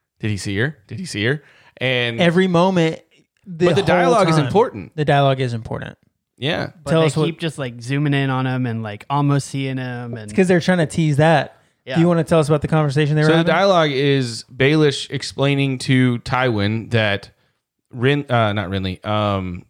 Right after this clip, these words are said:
Speaker 1: Loras Tyrell and Margaery Tyrell have have left the,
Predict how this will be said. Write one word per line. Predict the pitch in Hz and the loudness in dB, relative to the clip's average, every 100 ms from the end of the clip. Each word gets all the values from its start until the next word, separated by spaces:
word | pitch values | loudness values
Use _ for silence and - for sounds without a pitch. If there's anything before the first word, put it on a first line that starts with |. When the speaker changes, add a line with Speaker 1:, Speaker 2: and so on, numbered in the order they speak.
| _ - | _ -10
Speaker 1:
Loras | 123 135 151 - | 0 2 2 0
Tyrell | 135 127 123 120 113 113 - | 0 2 2 2 0 -4 -6
and | 117 110 | -6 -2
Margaery | 117 147 127 | -2 -2 -4
Tyrell | 113 107 104 104 104 - | -6 -4 -2 -2 -2 -2
have | 113 104 101 - _ _ _ - | -4 -4 -6 -14 _ _ _ -8
have | 113 98 | -8 -6
left | 117 127 131 - - | -2 -2 -2 -10 -20
the, | - 123 117 117 113 | -8 -2 0 2 0